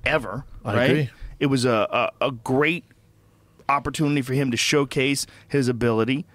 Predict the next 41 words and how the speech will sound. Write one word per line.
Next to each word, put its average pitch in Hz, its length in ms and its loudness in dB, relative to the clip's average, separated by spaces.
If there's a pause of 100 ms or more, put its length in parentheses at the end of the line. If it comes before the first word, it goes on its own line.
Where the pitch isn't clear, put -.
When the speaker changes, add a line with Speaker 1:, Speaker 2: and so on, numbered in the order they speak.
(340)
Speaker 1:
and 127 140 0
to 123 40 2
show 147 280 2
everybody 127 340 2
what 117 240 2
he 127 120 0
can 120 160 0
do. 107 260 0
Speaker 2:
And 127 140 2
get 131 160 2
the 151 80 2
fiftieth 120 480 0
win. 120 380 0 (100)
Speaker 1:
Get 139 160 0
the 120 80 -4
fiftieth 170 460 0
win. 113 380 0
And 127 220 0
for 127 80 -4
Conor, 175 600 0 (180)
he 190 140 -2
got 262 140 0
to 262 100 -2
show 247 240 2
people 139 320 0
that 113 100 -2
he 143 300 -2
can 127 180 -4
hang 143 420 0
for, 120 180 -4
f-, - 200 -12 (100)
until 104 680 -2
he 175 60 0
gets 175 160 -2
tired, 160 420 -2 (260)
he 147 120 -2
can 160 140 -2
hang 147 200 0
pretty 131 320 0
well 147 480 2 (220)
with 120 160 -2